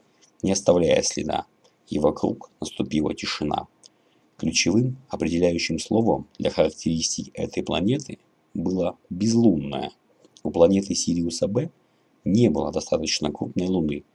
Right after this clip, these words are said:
которая бы могла сорвать с неё большую часть атмосферы. Давление воздуха на уровне моря должно было быть вполне сносным, но только вследствие того, что у планеты недостаточно массы удерживать слишком плотную атмосферу.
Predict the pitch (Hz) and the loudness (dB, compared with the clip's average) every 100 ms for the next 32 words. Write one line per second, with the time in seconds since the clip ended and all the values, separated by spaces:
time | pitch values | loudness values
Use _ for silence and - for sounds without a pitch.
0 | _ _ _ _ - - 82 80 80 78 | _ _ _ _ -12 0 2 4 2 0
1 | 78 80 - 78 85 123 - 76 76 78 | 2 0 2 2 2 2 -2 -2 -2 0
2 | 107 - - - 92 - - 82 - 71 | -2 -2 -4 0 0 0 -4 -4 -2 -2
3 | 73 - _ _ _ _ _ _ _ 82 | -2 -4 _ _ _ _ _ _ _ 2
4 | 80 87 90 90 87 95 92 - - 78 | 4 4 2 0 2 0 0 -12 -12 -10
5 | 80 85 82 85 85 104 127 101 - _ | -2 2 4 4 2 2 2 0 -8 _
6 | _ _ _ - 95 92 113 95 92 92 | _ _ _ -2 0 2 2 4 2 2
7 | 95 - 90 95 - - 82 - - - | -2 2 2 2 -2 -2 -2 -4 -12 -12
8 | _ _ _ _ _ _ - 85 95 90 | _ _ _ _ _ _ -6 -2 -2 0
9 | 87 - 87 - 85 78 90 104 123 _ | -2 0 -2 0 -4 2 2 2 -4 _
10 | _ - - 76 - 82 107 123 - - | _ -8 -2 0 2 2 4 2 -2 -12
11 | _ _ _ - - 110 104 - 95 - | _ _ _ -6 0 0 0 2 2 2
12 | - - 80 80 92 - - 82 80 87 | -4 -4 -4 -4 -2 -4 -6 -8 -2 -2
13 | - 78 - - - 71 - 80 80 71 | -2 -6 -6 -10 -6 -8 -6 -4 -2 -4
14 | - 78 - 92 - 73 71 | -4 -8 -6 -6 -2 -2 -2